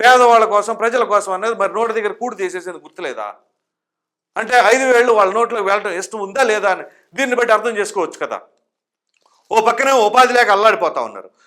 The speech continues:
మరో పక్కన ఐదు రూపాయలకు ఉన్న భోజనాన్ని తీసేశారు. మరి అటువంటప్పుడు ఇది పేదల ప్రభుత్వాన్ని ఏ విధంగా చెప్పుకుంటారు? అదేమిటి అంటే సంవత్సరానికి పదహైదు వేల రూపాయలు వాళ్ళ అకౌంట్లో పడిపోతే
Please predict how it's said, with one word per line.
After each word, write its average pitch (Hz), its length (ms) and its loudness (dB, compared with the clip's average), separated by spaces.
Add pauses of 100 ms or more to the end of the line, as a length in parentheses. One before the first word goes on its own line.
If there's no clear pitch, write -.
(140)
మరో 240 180 2
పక్కన 247 220 2
ఐదు 254 180 2
రూపాయలకు 254 240 0
ఉన్న 233 120 -2
భోజనాన్ని 220 460 -2
తీసేశారు. 180 520 -10 (500)
మరి 233 120 0
అటువంటప్పుడు 220 580 0
ఇది 247 140 -8
పేదల 233 280 2
ప్రభుత్వాన్ని 214 520 -6
ఏ 208 60 -2
విధంగా 214 240 -6
చెప్పుకుంటారు? 151 580 -10 (340)
అదేమిటి 240 380 4
అంటే 226 180 0
సంవత్సరానికి 233 460 -4
పదహైదు 196 240 0
వేల 220 120 -2
రూపాయలు 202 440 -4 (180)
వాళ్ళ 185 200 2
అకౌంట్లో 214 300 0
పడిపోతే 208 680 -2